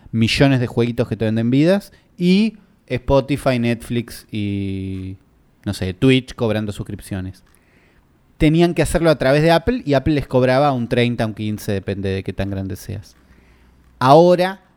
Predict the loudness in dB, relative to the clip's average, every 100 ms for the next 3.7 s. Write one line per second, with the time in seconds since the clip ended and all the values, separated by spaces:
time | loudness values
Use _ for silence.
0 | _ _ _ -14 -4 -4 -4 -6 -4 0
1 | 0 -2 _ -6 -4 2 2 2 -2 -2
2 | 0 0 0 -2 -2 -4 -4 -4 -6 -12
3 | _ _ _ -2 0 -2 -6